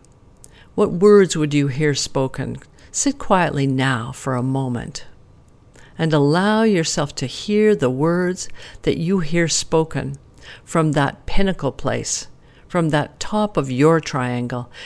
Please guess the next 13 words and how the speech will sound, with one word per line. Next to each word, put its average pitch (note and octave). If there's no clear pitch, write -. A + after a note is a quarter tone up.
if F3+
your D#3+
feet -
are D3+
grounded, C3
if D3+
your D#3
arms D#3+
are C#3+
spread C#3+
wide, C#3+
embracing C#3
earth. -